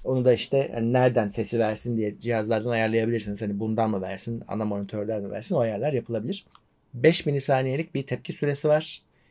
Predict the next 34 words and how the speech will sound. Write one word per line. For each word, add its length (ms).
İki 180
yüz 120
elli 200
nit 180
parlaklık 460
olduğunu 240
söylemiştim. 640
Daha 260
parlak 380
olmasını 400
isterdim. 460
Ee, 160
ama 220
o 40
zaman 300
da 60
işte 240
pilini 320
daha 160
çabuk 240
götürecekti. 680
İşte 200
böyle 240
bir 80
denge 260
kurmuş 320
Asus. 220
Kapalı 360
alanlarda 520
hiçbir 220
sorun 200
yaşamayacaksınız. 760
Onu 120
söyleyebilirim. 600